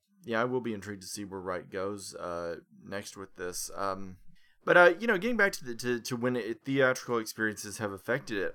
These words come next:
I think that they do affect it to a great degree. Um,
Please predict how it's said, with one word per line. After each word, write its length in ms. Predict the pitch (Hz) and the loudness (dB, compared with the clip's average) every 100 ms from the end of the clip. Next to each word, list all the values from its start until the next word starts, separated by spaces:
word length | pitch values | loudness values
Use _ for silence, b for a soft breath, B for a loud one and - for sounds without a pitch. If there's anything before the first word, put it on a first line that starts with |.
| - | 0
I 140 | 131 | 0
think 260 | 185 294 240 | 0 -4 -4
that 100 | 214 | -2
they 140 | 160 | -2
do 180 | 120 123 | 0 -2
affect 380 | 143 - 104 - | -2 -4 -6 -6
it 160 | 104 - | -12 -8
to 120 | 117 | -6
a 20 | |
great 300 | 110 101 101 | -4 -2 -4
degree. 480 | - 98 107 110 101 | -6 -4 -2 -2 -4
Um, 300 | 82 101 101 | -2 -2 -4